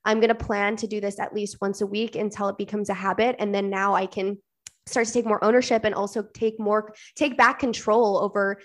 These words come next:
you know, what's going on on the financial side of, um, of the business."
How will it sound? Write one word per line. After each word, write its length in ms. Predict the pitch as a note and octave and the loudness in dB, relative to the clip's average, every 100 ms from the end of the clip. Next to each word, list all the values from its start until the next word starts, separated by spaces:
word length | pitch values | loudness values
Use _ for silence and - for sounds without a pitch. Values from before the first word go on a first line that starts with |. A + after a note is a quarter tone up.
| _ - | _ -4
you 80 | G#3+ | 0
know, 100 | G3 | 2
what's 320 | G3 G#3+ - | 2 2 0
going 240 | A3 G#3 | -4 -2
on 160 | G3 G3+ | -2 -2
on 80 | G3 | -4
the 60 | |
financial 420 | G3 G3 F#3+ F#3+ | -8 -6 -6 -6
side 400 | G3+ G3+ F#3+ F#3 F3+ | -6 -2 -2 -2 -2
of, 280 | F#3+ F#3 F#3 | -2 -2 -2
um, 440 | G3 F#3 F3 G3+ A3 - - | -2 -2 -4 -8 -14 -18 -12
of 100 | G3 | -4
the 80 | G#3 | 0
business." 440 | G#3+ G#3+ F3+ - | 0 0 -4 -6